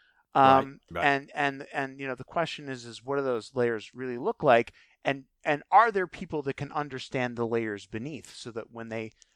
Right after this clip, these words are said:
Speaker 2: sort of come to us and they say, like, "Hey, so I ran this thing and it didn't do what I expected."
Speaker 1: Right.
Speaker 2: Like, somebody can peel back the covers and, and, and sort of explain, "Okay, well, here's why I did this and here's why I did that," right? Um,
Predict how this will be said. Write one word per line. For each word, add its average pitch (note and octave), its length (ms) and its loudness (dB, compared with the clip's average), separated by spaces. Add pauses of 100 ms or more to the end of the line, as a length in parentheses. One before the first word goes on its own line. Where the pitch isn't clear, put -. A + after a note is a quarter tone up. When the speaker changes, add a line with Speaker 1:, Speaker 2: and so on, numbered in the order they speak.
(100)
Speaker 2:
sort B2+ 160 -8
of A2+ 80 -4
come A#2+ 200 -6
to G#2+ 160 -6
us G#2 160 -6
and G#2+ 80 -14
they G2 60 -16
say, A#2 100 -4
like, C#3 160 -4
"Hey, C4 260 0
so E3+ 160 -8
I D#3+ 100 -2
ran G#3 220 -6
this F#3+ 180 -4
thing F#3 280 -4
and D#3+ 80 -4
it B2+ 140 -4
didn't D#3+ 180 -10
do D3+ 140 -8
what C#3+ 100 -2
I C3+ 100 4
expected." B2+ 580 -2 (200)
Speaker 1:
Right. F2 220 -4
Speaker 2:
Like, - 220 -4 (100)
somebody G3 420 4
can D#3 180 -4
peel E3 200 -4
back C#3 260 4
the C3+ 60 -14
covers C#3 480 -2
and, A2+ 160 -12
and, A2+ 280 -10
and G#2+ 280 -12
sort A2+ 180 -16
of G#2+ 60 -14
explain, A#2+ 580 -12
"Okay, G#2 260 -12
well, G2+ 140 -18
here's A2+ 240 -16
why G#2 120 -12
I G2+ 40 -10
did A2 220 -16
this A3 260 -4
and D3+ 100 -16
here's B2 200 -18
why G#2+ 120 -12
I G#2+ 40 -8
did G#2 180 -16
that," G#2+ 200 -10 (100)
right? G#2 180 -12 (840)
Um, A2 300 -4